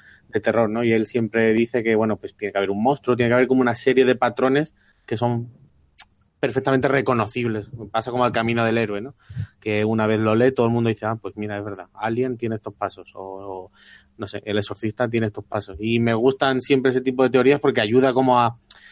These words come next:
hacerse un panorama más grande de lo que puede ser o no el terror, te dé miedo o no, ya digo.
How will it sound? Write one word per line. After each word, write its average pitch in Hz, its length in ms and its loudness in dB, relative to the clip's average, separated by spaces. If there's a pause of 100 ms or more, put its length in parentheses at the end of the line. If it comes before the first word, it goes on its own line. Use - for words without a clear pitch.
(200)
hacerse 120 320 2
un 135 400 4
panorama 127 400 2
más 120 160 -2
grande 135 320 2
de 143 100 2
lo 120 140 0
que 113 80 -4
puede 113 300 -4
ser 117 220 -4
o 113 80 -2
no 117 160 -2
el 120 100 -6
terror, 139 280 -2 (140)
te 110 120 -2
dé 151 140 2
miedo 123 340 2
o 101 80 -2
no, 139 160 -8 (120)
ya 113 100 -10
digo. 117 240 -10